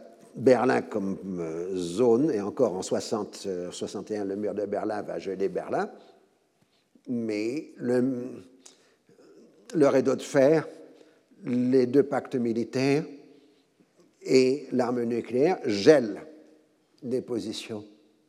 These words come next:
en Europe. Et donc la guerre froide,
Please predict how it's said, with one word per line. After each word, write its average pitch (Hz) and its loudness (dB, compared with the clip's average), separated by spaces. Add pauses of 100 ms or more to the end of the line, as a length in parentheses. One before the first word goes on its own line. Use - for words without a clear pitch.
(760)
en 113 -6
Europe. - -10 (120)
Et 120 -6
donc 151 0
la 123 2
guerre 113 -2
froide, 190 -2